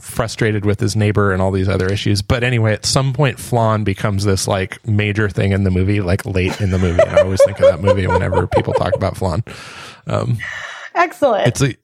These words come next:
Speaker 1: it's a very good movie. I highly recommend it.
Speaker 2: So
Speaker 1: I think it's called Envy. Let me just make sure.
Speaker 2: Kozowskis are, like, obsessed with flan. Like, my <laughs> whole dad's side of the family loves flan. And we went to my grandma's house one time and she tells my aunt Cubby, like, "Oh,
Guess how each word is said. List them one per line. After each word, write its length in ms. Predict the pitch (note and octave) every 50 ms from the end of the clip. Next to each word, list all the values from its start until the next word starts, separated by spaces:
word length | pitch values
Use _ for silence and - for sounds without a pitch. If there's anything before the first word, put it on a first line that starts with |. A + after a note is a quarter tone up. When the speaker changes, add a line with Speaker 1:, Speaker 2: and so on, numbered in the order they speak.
| _ _ _
Speaker 1:
it's 220 | - C#3 C3 - D3+
a 80 | C3+
very 180 | B2 B2 A#2 A2+ A2
good 100 | G#2 G#2+
movie. 220 | G#2 G2 G2 G2+
I 20 |
highly 260 | G2 F#2 G#2+ G2 G2+ G#2
recommend 360 | G2 F#2+ - - G2 F#2+ G2
it. 20 |
Speaker 2:
So 160 | G4 G4 F#4+
Speaker 1:
I 40 | -
think 160 | - E3 C#3+
it's 120 | C#3 B2 -
called 160 | - G#2 F#2
Envy. 240 | - F#2+ G2 - F#2+
Let 120 | G#2+ G#2
me 120 | G2+ G2 G2
just 180 | G2+ F#2+ -
make 180 | - - - -
sure. 320 | - - F#2+ G#2 G2 - - - _ - A#2 A2 -
Speaker 2:
Kozowskis 580 | - - E4 C4 C4 C4+ D#4 E4 - F4+ F4 E4
are, 100 | D4+ C4+
like, 160 | B3 A#3+ A#3+ B3
obsessed 480 | A#3 A#3 - - A#3 G#3+ A3 A3 -
with 140 | A#3+ A3 A3+
flan. 460 | - - G#3+ G3+ G3 G3+ G3+ G#3+ A3
Like, 220 | A3 G#3+ G#3+ - -
my 100 | A3+ A#3
<laughs> 80 | A3+
whole 640 | - - - - - - E4 C#4+ E4+ D4+ C#4+ C#4+ D4 D4 - - - - - - - -
dad's 260 | - B3 A#3+ A#3 A3+
side 180 | - C4 A#3+ A#3
of 40 | A#3+
the 140 | A#3 A#3 A#3
family 340 | G#3+ A3+ G#3+ G#3 G#3 A3 A3
loves 260 | A3 A3 G#3+ A3+ A3 -
flan. 400 | - A3 G#3+ G#3+ A3 A3+ A#3+ -
And 420 | - A#3+ A#3 G#3+ G#3+ G#3+ G#3 G#3 - _ _ _ _ _ _ _ _ _ _ - - -
we 120 | D4 D4+ C#4
went 200 | C4+ C4 C#4+ C#4+
to 80 | F4+
my 120 | F#4 F#4 F4
grandma's 380 | - C4+ B3 B3 C#4 E4+ -
house 300 | - E4 C#4+ D#4 D#4 -
one 140 | F4+ F4 F4
time 340 | - - F4+ E4+ F#4 F#4+ E4+
and 120 | D4 C#4
she 360 | - - C4+ B3+ B3 B3 A3+
tells 320 | A3+ - C4+ C4 C4+ C4 C4
my 180 | C4+ A#3 A3+ - -
aunt 260 | A3 A3+ A#3 A3+ -
Cubby, 460 | - - A#3+ A3+ A#3 A3 G3+ G3 G3+
like, 180 | G#3 G3 G3+ -
"Oh, 320 | - D4 D#4 C#4 A#3+ A3+